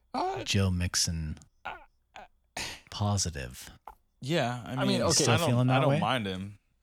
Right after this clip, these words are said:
Speaker 1: Yeah, I, I honestly still think there's a possibility he can slap two T Ds in and have a terrible rushing day. <laughs> Like,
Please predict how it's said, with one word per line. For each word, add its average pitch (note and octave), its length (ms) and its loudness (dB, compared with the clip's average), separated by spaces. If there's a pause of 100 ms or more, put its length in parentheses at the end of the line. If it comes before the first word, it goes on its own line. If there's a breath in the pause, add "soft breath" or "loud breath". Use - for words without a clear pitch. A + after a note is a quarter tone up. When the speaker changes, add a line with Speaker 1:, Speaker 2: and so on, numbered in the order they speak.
Speaker 1:
Yeah, D3 280 0 (220)
I, A#2+ 180 -2
I A2 200 -2
honestly B2+ 400 0
still G2+ 240 -4
think F#2+ 240 -4
there's F2 340 -6 (640 soft breath)
a - 80 -8
possibility F#2+ 960 -4
he F2+ 200 -10
can D#2 340 -12 (1800)
slap G2+ 440 -2
two A2 200 -2
T G#2 260 -4
Ds G2+ 300 -4
in F2 480 -10
and F2+ 180 -8
have E2 460 -8 (160)
a G2 100 -2
terrible F2+ 500 -4
rushing D#2 400 -8
day. C#2 280 -8 (880)
<laughs> D3+ 260 0 (380)
Like, F2 160 0